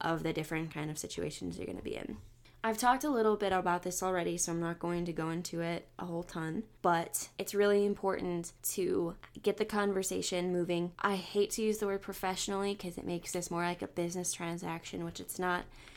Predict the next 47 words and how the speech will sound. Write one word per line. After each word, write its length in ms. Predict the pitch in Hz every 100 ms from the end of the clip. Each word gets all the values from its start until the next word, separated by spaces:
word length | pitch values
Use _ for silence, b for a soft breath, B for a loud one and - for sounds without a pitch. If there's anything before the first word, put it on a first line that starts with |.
| B B -
but 80 |
it 120 | - -
starts 380 | - 226 220
off 260 | 220 214 220
that 220 | 220 -
way, 340 | 220 214 214 214
and 120 | 196
you 80 | 202
have 120 | 185
to 80 | -
be 80 | 202
aware 320 | 190 190 190
of 100 | 185
that 240 | 190 180 -
and 120 | 185
be 140 | 180 180
okay 300 | 180 175 175
with 160 | 175
that. 340 | - 165 - -
Create 640 | - 214 220 208 208 208
those 240 | 220 220
foundations 1040 | - 196 196 180 175 - 180 170 180 - - -
quickly. 760 | - 180 175 170 156 147 151 -
That 160 | - 185
is 180 | 185 190
my 140 | 185
biggest 420 | - 180 180 175
advice 400 | 170 175 160 156 -
to 60 | -
you. 260 | 156 92
Don't 260 | - 175 175
be 140 | 185
sitting 320 | 190 208 208
there 180 | 196 190
chit-chatting 720 | 190 208 - 180 165 151 165 196 b b
for 160 | - 185
a 80 | 190
long 260 | 180 170
time. 440 | 165 190 180 - 208 b b b -
You're 120 | 196
never 240 | 208 220
gonna 200 | 226 233
get 180 | 226 254
anything 320 | 208 202 196
out 140 | 185 180
of 100 | 180
that. 240 | 180 -